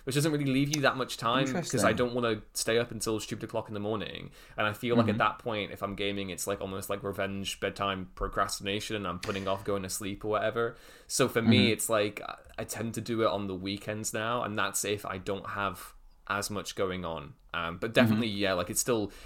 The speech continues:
Speaker 1: it's still a source of, you know, encouragement when it's not, you know, frustrating me or whatever. And it's just, it's just nice to play
Speaker 2: Yeah.
Speaker 1: with your mates as well, because, like, I've got friends all over the country who I don't get to see very often. I'm originally from Liverpool, so I have a lot of mates back there. I've got my, my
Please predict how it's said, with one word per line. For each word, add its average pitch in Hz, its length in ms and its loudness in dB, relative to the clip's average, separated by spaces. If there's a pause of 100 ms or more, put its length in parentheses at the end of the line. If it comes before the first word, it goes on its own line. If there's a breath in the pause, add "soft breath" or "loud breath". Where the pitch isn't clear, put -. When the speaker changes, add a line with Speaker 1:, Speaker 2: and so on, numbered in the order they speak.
(200 loud breath)
Speaker 1:
it's - 160 2
still 196 220 4
a 139 40 6
source 131 380 2
of, 110 280 2
you 117 120 0
know, 98 300 2 (180)
encouragement 101 640 -4
when 101 100 0
it's - 180 -4
not, 98 280 -2 (200)
you 101 80 -4
know, 92 140 -2
frustrating 90 500 -6
me 87 140 -6
or 87 80 -4
whatever. 92 300 -2
And 101 100 0
it's 117 100 -4
just, 180 140 -6
it's 165 120 -2
just 196 160 0
nice 160 260 4
to - 80 0
play 123 180 8
Speaker 2:
Yeah. 127 40 6
Speaker 1:
with 123 120 0
your 104 80 -2
mates 101 300 0
as - 100 -6
well, 98 100 4
because, 98 280 -4
like, 101 120 4
I've 117 120 4
got 113 160 0
friends 107 260 0
all 98 120 0
over 95 160 2
the 95 80 -6
country 95 560 -6 (280 soft breath)
who 104 80 4
I 98 60 4
don't 104 180 2
get 95 160 0
to 107 60 -6
see 98 260 0
very 92 280 2
often. 92 320 -2
I'm 98 120 -4
originally 101 320 -2
from 98 180 -6
Liverpool, 98 460 -4
so 92 100 -2
I 92 40 -2
have - 80 -6
a 101 40 -2
lot 82 80 0
of 95 60 -4
mates 92 240 -6
back - 240 -4
there. 107 300 4
I've 101 100 0
got 92 220 -2
my, 92 180 -2
my 90 300 -8